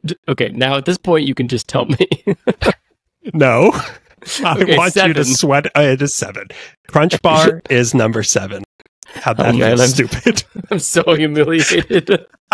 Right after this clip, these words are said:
Speaker 1: <laughs>
Speaker 2: My work here is done. <laughs>
Speaker 1: Oh, this is embarrassing. All right.
Speaker 2: Yeah, it doesn't feel so good. So Crunch Bar is twenty-three grams per bar of sugar.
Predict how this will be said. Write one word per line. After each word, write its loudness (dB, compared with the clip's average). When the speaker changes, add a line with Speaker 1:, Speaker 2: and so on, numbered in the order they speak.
Speaker 1:
<laughs> -18
Speaker 2:
My 0
work -4
here -4
is -2
done. 0
<laughs> -16
Speaker 1:
Oh, 6
this 0
is -2
embarrassing. 0
All 4
right. 0
Speaker 2:
Yeah, 2
it -2
doesn't 0
feel 0
so -4
good. -6
So 0
Crunch 0
Bar 2
is -4
twenty-three -2
grams 0
per 2
bar -2
of -2
sugar. -2